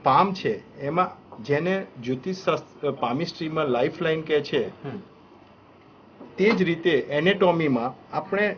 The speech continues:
Speaker 1: શરીરની મુખ્ય જે ન-, અ, vein કહીએ છીએ,
Speaker 2: હા.
Speaker 1: that is called palm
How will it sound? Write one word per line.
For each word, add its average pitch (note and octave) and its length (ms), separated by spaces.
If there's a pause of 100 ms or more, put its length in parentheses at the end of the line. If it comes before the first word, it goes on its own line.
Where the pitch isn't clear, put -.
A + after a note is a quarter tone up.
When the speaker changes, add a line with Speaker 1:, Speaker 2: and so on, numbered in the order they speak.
(160)
Speaker 1:
શરીરની F3+ 420
મુખ્ય C#3+ 500
જે D#3 160
ન-, C3 160
અ, C3+ 540
vein C#3 360
કહીએ B2+ 320
છીએ, A#2+ 200
Speaker 2:
હા. - 160
Speaker 1:
that C#3+ 160
is G#3+ 120
called F#3+ 300
palm C#3+ 300